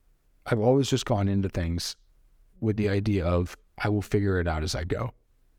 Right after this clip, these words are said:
I'll wing it," for lack of a better word. But winging it, just saying, "Hey, I'll wing it. I'll go to First Form and I'll be a warehouse guy." It got me three different levels of promotion. I became good friends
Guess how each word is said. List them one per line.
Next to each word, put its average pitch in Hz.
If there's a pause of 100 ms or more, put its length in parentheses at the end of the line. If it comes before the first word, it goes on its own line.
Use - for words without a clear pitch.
(340)
I'll 95
wing 90
it," 95
for 101
lack 82
of 85
a 82
better 87
word. - (600)
But - (100)
winging 113
it, 92 (560)
just - (120)
saying, 98
"Hey, 107
I'll 101
wing 101
it. 87
I'll 95
go 110
to 98
First 95
Form 90
and 90
I'll 92
be 95
a 90
warehouse 90
guy." 85 (840)
It -
got 113
me 135
three 117
different 104
levels 87
of 82
promotion. 85 (760)
I 127
became 113 (880)
good 107
friends 92